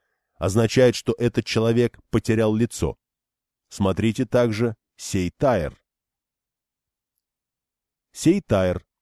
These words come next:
На древнем языке открытые глаза или прямой взгляд.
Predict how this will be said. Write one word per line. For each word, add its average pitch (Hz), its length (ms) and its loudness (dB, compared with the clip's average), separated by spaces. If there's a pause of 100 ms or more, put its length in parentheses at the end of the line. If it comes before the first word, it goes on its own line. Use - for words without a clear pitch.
(120)
На 98 160 0
древнем 98 420 0
языке 104 460 0
открытые 101 680 -2
глаза 92 560 0
или 80 480 -6
прямой 98 320 0
взгляд. 98 480 -2